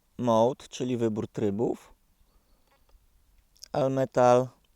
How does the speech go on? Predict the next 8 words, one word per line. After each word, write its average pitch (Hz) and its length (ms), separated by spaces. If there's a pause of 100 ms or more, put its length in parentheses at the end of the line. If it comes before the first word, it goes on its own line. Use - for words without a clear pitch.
(1700)
two 127 240
tones, 117 480
czyli 110 280
dwa 117 220
tony, 117 540 (520)
three 127 260
tone, 117 560
czyli 113 320